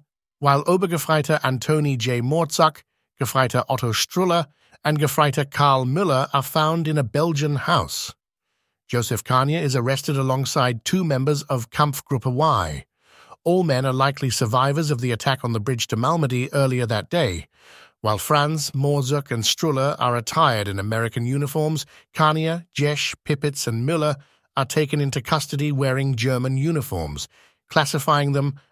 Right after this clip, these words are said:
as conventional prisoners of war. Aufklärungskommando, team of Günther Schulz, Manfred Bronny, Hans Reich, and Karl-Heinz Weisenfeld.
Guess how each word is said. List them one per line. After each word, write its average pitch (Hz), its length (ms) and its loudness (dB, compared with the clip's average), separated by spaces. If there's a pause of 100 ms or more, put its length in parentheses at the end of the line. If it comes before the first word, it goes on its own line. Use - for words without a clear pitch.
(120)
as 131 140 -2
conventional 135 720 -2
prisoners 117 540 -2
of 92 180 -6
war. 101 480 -4 (1400)
Aufklärungskommando, 131 1300 0
team 156 240 0
of 107 140 -2
Günther 120 320 0
Schulz, - 580 -2 (320)
Manfred 110 500 -2
Bronny, 143 440 0 (220)
Hans 117 360 0
Reich, 123 540 -2 (360)
and 139 160 0
Karl-Heinz 135 720 2
Weisenfeld. 107 840 -2